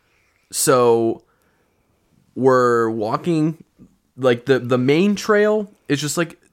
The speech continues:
any normal trail, right? It's wide, right? It's wide enough to where, like, you can move out of the way when there's runners.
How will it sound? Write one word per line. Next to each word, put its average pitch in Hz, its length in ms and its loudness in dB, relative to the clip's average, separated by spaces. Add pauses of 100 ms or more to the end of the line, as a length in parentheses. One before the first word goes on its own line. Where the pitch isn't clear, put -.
(120)
any 170 280 4
normal 151 400 4
trail, 143 200 -2
right? 143 140 -2
It's 131 140 -6
wide, 92 360 0
right? 107 180 -2
It's 135 160 -8
wide 160 220 2
enough 143 260 0
to 143 100 -6
where, 127 220 2
like, 113 300 -2
you 143 160 -6
can 147 160 -4
move 123 200 -4
out 110 140 0
of 107 40 -6
the 101 80 -4
way 101 180 0
when 92 140 -4
there's 90 180 -6
runners. 95 440 -4